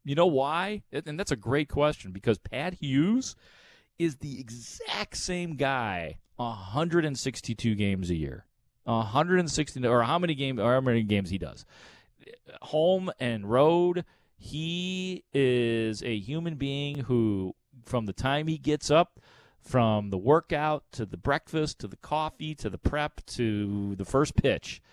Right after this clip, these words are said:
Pat Hughes is, I've never seen anything like it. <laughs> He, he is a machine. So, no, no opening day rituals that I know of, unless something has changed with Pat from the time that I was there.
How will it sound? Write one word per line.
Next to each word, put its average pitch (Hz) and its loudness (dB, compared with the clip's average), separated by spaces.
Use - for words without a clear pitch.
Pat 131 0
Hughes 113 0
is, 92 -2
I've 101 -4
never 117 0
seen 127 0
anything 117 0
like 101 4
it. 71 -6
<laughs> - -16
He, - -10
he 127 2
is 127 2
a 131 0
machine. 127 -2
So, 101 2
no, 120 6
no 127 4
opening 123 2
day 110 6
rituals 98 0
that 113 2
I 131 6
know 131 8
of, 87 -4
unless 104 -4
something 123 -2
has 113 0
changed 95 -2
with 101 -2
Pat 90 -6
from 95 -12
the 87 -6
time 101 -4
that 98 -2
I 98 0
was 82 -6
there. 69 -10